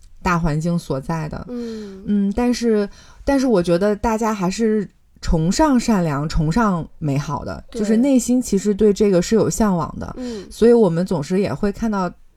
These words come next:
Speaker 1: 比如说，呃，媒体报道很多好人好事，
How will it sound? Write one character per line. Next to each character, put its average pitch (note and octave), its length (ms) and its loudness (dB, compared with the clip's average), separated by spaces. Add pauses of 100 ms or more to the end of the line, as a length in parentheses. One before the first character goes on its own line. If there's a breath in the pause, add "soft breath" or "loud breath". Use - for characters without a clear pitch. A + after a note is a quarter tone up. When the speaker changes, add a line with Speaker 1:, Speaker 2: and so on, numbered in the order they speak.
(160)
Speaker 1:
比 F3 80 -6
如 D#3+ 220 -2
说， F#3 360 0 (340 soft breath)
呃， D#3+ 160 -4
媒 D3 220 -2
体 D#3+ 200 -4
报 F3 200 -2
道 D#3+ 200 -2
很 D3 180 -6
多 D#3 460 -4 (440)
好 D#3+ 280 -2
人 C#3+ 200 -2
好 D#3+ 220 -6
事， D3 340 -6